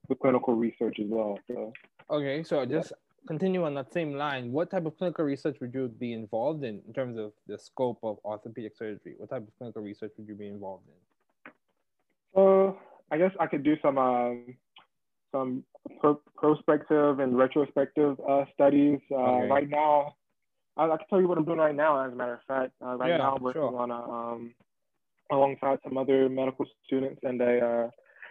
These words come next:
Speaker 1: resident. Right now, we're working on a, a project evolved around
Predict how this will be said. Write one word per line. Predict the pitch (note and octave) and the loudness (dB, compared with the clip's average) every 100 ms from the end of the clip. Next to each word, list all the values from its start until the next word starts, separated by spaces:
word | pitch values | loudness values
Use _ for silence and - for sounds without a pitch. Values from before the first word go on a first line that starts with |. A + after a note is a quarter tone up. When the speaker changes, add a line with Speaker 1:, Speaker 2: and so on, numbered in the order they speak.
| - | 2
Speaker 1:
resident. | C3 C3 D3 D#3 - - | 4 4 4 2 -2 -6
Right | C3 C3 | -4 -2
now, | C#3 C#3+ | 2 4
we're | C#3 | 4
working | B2 B2+ - B2+ | 4 0 -2 -4
on | B2 | 0
a, | A#2+ A#2+ A#2+ - | 0 0 -2 -2
a | C#3+ | -2
project | - B2+ B2 C3 - | 2 2 4 0 -2
evolved | B2 B2+ A#2+ | 0 0 0
around | B2 A#2+ A#2 A#2+ | -2 -2 -4 -6